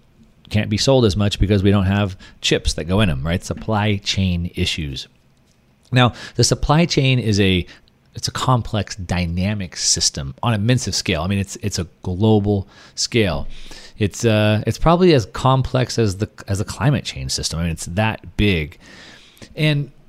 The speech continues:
a lot of people maybe kinda think they have an idea of how the supply chains work,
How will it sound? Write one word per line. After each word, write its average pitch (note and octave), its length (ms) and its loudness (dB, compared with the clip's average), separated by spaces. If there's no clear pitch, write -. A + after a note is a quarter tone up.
a C#3 40 -2
lot E3+ 160 4
of A#3 80 2
people D3+ 340 4
maybe C3 580 4
kinda B2 420 0
think - 680 -2
they B2+ 120 0
have B2 240 2
an C3 80 2
idea C3 320 2
of A#2+ 80 0
how A#2+ 200 2
the A2+ 100 -4
supply - 280 0
chains A#2+ 300 0
work, A#2+ 280 -2